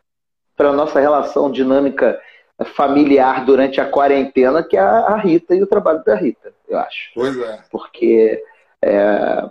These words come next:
Speaker 1: eu tenho um sonho de muitos anos de fazer as pessoas voltarem a ter intimidade com a comida. Eu faço
Speaker 2: Uhum.
Speaker 1: muito isso. E a Rita foi, é a grande, é, é, baluarte desse movimento, assim.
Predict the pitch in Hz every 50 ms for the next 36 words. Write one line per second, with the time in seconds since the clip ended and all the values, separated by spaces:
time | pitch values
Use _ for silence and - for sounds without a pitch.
0 | _ - 135 143 156 156 156 160 165 165 165 160 - - 156 147 160 190 214 196
1 | 156 131 117 131 135 139 165 170 - 156 131 110 131 135 151 165 180 180 160 165
2 | 180 - - 170 151 139 156 160 160 - - 175 170 - 165 165 160 165 185 180
3 | 180 180 165 160 160 175 170 - 180 190 190 - 196 196 214 175 160 156 175 175
4 | - - - 123 - - 113 107 101 101 95 _ _ _ _ _ - - - _
5 | - 117 113 131 - - - 143 120 - - - - 127 135 107 117 131 151 180
6 | 185 - - 135 113 110 107 95 - - - - _ _ _ - - - - -
7 | _ _ - 120 123 127 127 127 127 123 120 113 113 123 127 139 - 170 175 175
8 | - - - - 135 143 139 - - 127 127 135 156 175 165 190 208 214 214 202
9 | 180 160 143 123 113 113 - - - 117 113 107 107 107 104 107 117 - - -
10 | 104 101 98 101 _ _ _ _ 117 135 151 180 190 165 120 123 143 156 - -
11 | - - - 214 185 160 165 170 170 - - 208 202 185 202 214 208 254 262 208
12 | 170 165 160 151 135 - - 101 - - - 113 107 101 90